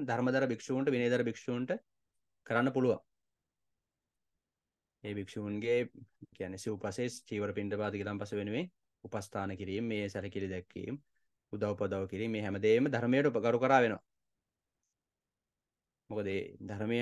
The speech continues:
ඉදිරියට අරන් යන්නේ තියෙන ඉතින් භික්ෂූන්, ඒ කියන්නේ ධර්මදර විනයදර භික්ෂූන්ගේ මේ ඒ වගේම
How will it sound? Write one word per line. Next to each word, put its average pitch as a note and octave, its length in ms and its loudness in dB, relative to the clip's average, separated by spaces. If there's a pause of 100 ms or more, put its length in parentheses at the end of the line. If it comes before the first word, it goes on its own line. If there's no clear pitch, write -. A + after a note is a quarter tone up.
(400)
ඉදිරියට A2 340 -6
අරන් A2+ 200 -2
යන්නේ A2 320 -4 (120)
තියෙන A#2 260 -4
ඉතින් A#2 160 -4
භික්ෂූන්, A#2 360 -6
ඒ G#2+ 160 -8
කියන්නේ G2+ 360 -4
ධර්මදර G2+ 360 -4
විනයදර G#2+ 340 -2
භික්ෂූන්ගේ A2+ 640 -6
මේ G#2+ 340 -8 (3000)
ඒ C3 140 2
වගේම D#3+ 360 2